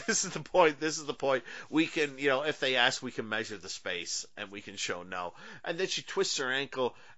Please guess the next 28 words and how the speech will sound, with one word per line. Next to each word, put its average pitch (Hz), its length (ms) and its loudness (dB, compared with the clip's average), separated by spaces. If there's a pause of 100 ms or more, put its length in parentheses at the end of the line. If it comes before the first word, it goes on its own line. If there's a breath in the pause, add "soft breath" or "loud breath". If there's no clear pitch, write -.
(100)
and 147 160 0
then, 156 180 -2 (140)
then 143 200 0
they're 135 160 0
at 143 180 0
that 135 180 -2
moment 139 320 -10
where 127 100 -8
she's 135 260 -4
about 117 280 -2
to - 80 -10
go 113 340 0 (880)
and 123 160 -4
perform, 139 540 2 (440 loud breath)
and 143 120 0
it's - 140 -10
great 170 340 -2
because, 135 500 -2 (460 soft breath)
um, 117 420 2 (400)
I 123 140 4 (180)
hadn't 185 300 -4
thought 170 240 -2
about 151 220 -4
the 110 60 -10
title 160 420 -2
of 101 40 -12
the 101 160 -6
episode 104 460 -6